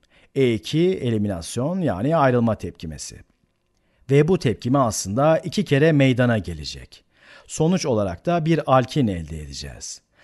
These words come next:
O zaman şimdi geminal halojenürün iki basamaklı ayrılma tepkimesinin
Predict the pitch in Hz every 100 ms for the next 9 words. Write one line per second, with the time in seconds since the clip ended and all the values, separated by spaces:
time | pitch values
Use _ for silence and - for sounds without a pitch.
0 | - - - 208 139 143 143 175 151 143
1 | 117 127 135 139 170 143 117 107 92 92
2 | 85 120 175 - - 147 120 117 95 90
3 | 139 151 113 113 117 120 - 98 - 80
4 | 73 113 165 208